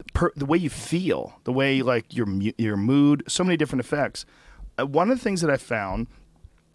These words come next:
when, um, I was eating a lot of bread and pasta is that I would have a good meal.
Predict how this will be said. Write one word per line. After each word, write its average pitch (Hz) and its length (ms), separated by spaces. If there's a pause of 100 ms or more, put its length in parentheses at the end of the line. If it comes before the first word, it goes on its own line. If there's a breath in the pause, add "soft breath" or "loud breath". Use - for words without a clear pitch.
(100)
when, 131 460
um, 113 340
I 120 100
was 117 200
eating 123 400
a - 80
lot 104 240
of 101 100
bread 117 680
and 92 180
pasta 113 920
is 113 200
that 113 140
I 110 80
would 117 100
have 123 240
a 104 80
good 120 360
meal. 120 400